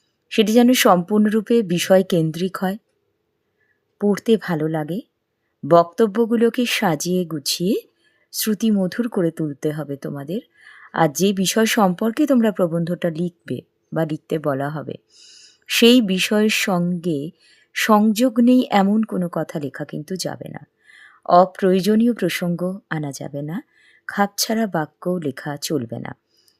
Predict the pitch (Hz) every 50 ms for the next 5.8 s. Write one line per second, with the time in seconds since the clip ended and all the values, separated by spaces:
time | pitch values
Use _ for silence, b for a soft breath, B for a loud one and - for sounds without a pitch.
0 | _ - 165 165 185 185 185 - - 226 208 202 247 240 233 - 226 202 175 -
1 | 180 175 175 156 151 160 208 302 _ _ - - 190 170 175 160 - _ - 202
2 | 185 208 196 202 202 208 202 196 _ _ _ _ _ _ _ _ _ _ - 170
3 | 151 175 180 180 170 - 214 196 185 - 170 143 135 - - - 214 - - 170
4 | - 185 185 180 - - 202 180 202 202 180 - - 175 170 170 165 175 185 175
5 | 160 165 - - 135 131 131 - - 127 120 120 - - -